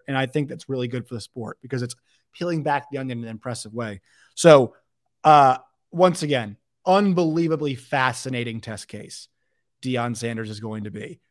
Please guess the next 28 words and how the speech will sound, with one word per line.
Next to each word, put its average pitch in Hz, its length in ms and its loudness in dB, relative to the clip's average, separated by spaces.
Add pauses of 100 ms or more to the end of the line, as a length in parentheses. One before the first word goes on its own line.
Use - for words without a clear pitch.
(120)
wherever 143 440 2
it's 123 140 -6
going 117 200 -6
to 113 60 -8
happen. 113 400 -8 (340)
And 135 80 -4
I 139 100 2
think 131 360 -2
both 135 240 -4
Big 120 180 -6
twelve 185 300 -2
fans, 277 420 -2 (400)
uh, 139 340 0 (200)
and, 180 640 0 (400)
and 180 380 2
Pac-twelve 175 560 -2
fans, 120 480 -6 (520)
uh, 143 200 2
deserve 160 380 0
to 185 80 0
have 143 180 2
a - 20 0
lot 127 160 0
of 123 80 -4
interest 120 460 -8
in 127 140 -6
what 120 120 -6
happens 113 560 -8